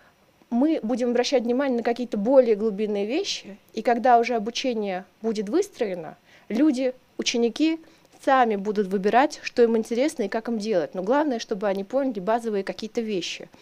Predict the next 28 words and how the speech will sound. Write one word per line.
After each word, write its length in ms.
И 380
когда 500
мы 120
читаем 420
вот 140
немножко 640
про 160
эту 180
теорию 640
того, 220
как 180
обучаться, 640
даже 400
вот 180
уже, 280
по-моему, 360
в 40
четырнадцатом 500
веке 240
была 200
школа 500
с 200
вот 180
этим 280
антропоцентрическим 1000
подходом 560
к 100
ученику. 640